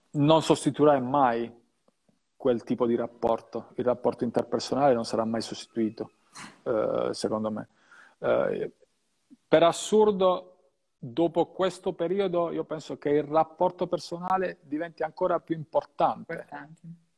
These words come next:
Speaker 1: Eh, il digitale servirà nei momenti in cui sarà necessario, nell'impossibilità di non potersi incontrare, di non potersi raggiungere, quindi c'è uno strumento. Ma non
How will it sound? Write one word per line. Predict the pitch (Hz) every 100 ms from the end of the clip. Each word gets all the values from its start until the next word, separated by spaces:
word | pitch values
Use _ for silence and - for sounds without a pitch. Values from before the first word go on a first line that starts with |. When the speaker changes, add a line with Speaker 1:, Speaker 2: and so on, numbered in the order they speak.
| _ _ _ - - _ _
Speaker 1:
Eh, | 131 139 135 131 135 135 127 131
il | 147 156
digitale | 170 165 175 196 190 190 185 180
servirà | - 156 147 160 156 165
nei | 139
momenti | 143 147 147 -
in | 139
cui | - 139
sarà | 120 127 131 127 123
necessario, | 123 120 - 123 - 117 117 117
nell'impossibilità | 117 117 117 - 113 123 113 127 123
di | 120
non | 120
potersi | 113 120 127 - 123 117 117
incontrare, | 117 120 120 117 117 120 117
di | 120
non | 117
potersi | 120 120 -
raggiungere, | 147 131 117 127 117 117
quindi | 127 120
c'è | 123
uno | 123 120
strumento. | - 120 123 117 - 120 _ _ - - _
Ma | 123 139 170
non | 180 175 165 - -